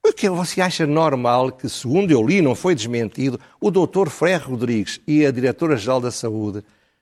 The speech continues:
este fim de semana em que os dois, três milhões de portugueses que vivem na área metropolitana de Lisboa não deviam sair,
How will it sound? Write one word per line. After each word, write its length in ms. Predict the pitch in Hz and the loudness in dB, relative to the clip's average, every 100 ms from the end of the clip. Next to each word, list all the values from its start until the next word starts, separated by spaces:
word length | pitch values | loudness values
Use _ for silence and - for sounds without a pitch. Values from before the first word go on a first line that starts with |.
| _ _ - | _ _ -2
este 360 | 240 214 - | 0 0 -2
fim 160 | 196 196 | -2 0
de 60 | |
semana 420 | - 147 143 139 139 | 0 0 0 0 -2
em 80 | |
que 120 | 131 143 | -2 -4
os 300 | - 156 - | -2 -4 -4
dois, 300 | 123 214 202 | -2 2 2
três 300 | 202 240 208 | 0 -2 0
milhões 400 | 156 143 208 165 | 0 2 2 2
de 80 | - | -2
portugueses 560 | 156 - 135 165 170 | -8 -6 0 0 0
que 120 | - 127 | -4 -4
vivem 280 | 180 156 | -2 0
na 160 | 147 143 | 2 2
área 140 | 156 | 2
metropolitana 400 | 143 123 127 143 | -2 -6 -4 0
de 60 | 151 | 0
Lisboa 260 | 107 127 160 | -2 0 2
não 240 | 226 226 | 4 4
deviam 480 | 180 151 254 247 175 | 2 0 0 0 0
sair, 720 | - 160 147 123 110 110 160 | 0 2 2 2 -4 -8 -10